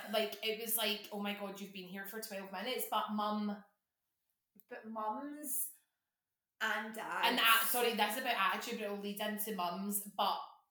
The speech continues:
Speaker 2: that attitude, I'm not sorry for that because there was a reason why I was asking her that.
Speaker 1: Well, attitude can always be for a reason, but, mm,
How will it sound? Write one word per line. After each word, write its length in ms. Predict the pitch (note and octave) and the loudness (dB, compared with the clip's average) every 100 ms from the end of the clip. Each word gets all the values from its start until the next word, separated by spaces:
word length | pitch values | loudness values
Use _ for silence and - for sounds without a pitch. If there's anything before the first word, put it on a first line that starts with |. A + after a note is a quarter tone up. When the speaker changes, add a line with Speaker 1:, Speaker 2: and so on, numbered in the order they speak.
| _ _ _ - F#3+ | _ _ _ -20 -2
Speaker 2:
that 220 | G3+ B3 G3+ F#3 G#3 | 2 2 2 2 0
attitude, 300 | - A#3 - F#3+ | -4 -4 -2 -2
I'm 100 | G#3 | -2
not 160 | A3 A3 | -2 -4
sorry 360 | G3 G3 A#3+ B3 | -4 -6 -8 -8
for 100 | C4 | 0
that 220 | A#3 A#3 | 0 0
because 220 | - G#3 - _ _ _ _ _ _ G3 | -8 -10 -12 _ _ _ _ _ _ -10
there 140 | G3+ | -6
was 140 | G3+ G3+ | -2 -2
a 80 | |
reason 340 | F#3+ F#3+ G#3+ G#3+ | -4 -6 -6 -4
why 180 | F#3+ F#3 | -2 -4
I 40 | |
was 80 | F3+ | -2
asking 380 | E3+ E3 - F#3+ | -4 -6 -8 -8
her 100 | F#3 | -6
that. 220 | G3 F#3 - - _ _ - | -6 -6 -8 -20 _ _ -2
Speaker 1:
Well, 300 | D4 C#4+ C4+ - | 0 0 -2 -6
attitude 460 | B3 D4 D#4 G4 G4 - | -4 -4 -4 -6 -8 -8
can 180 | E4+ - G#3+ | -10 -8 -8
always 800 | G#3 G3+ G3+ G3+ G#3+ G3 - - F#3+ _ | -6 -8 -10 -10 -10 -6 -6 -8 -16 _
be 280 | F#3+ G3 - | -16 -16 -12
for 180 | F#3+ F3+ | -10 -8
a 120 | F3+ | -8
reason, 360 | F#3 G3 A#3 A3 | -10 -14 -14 -12
but, 180 | G3+ F#3+ F#3+ | -6 -6 -6
mm, 100 | G3 | -10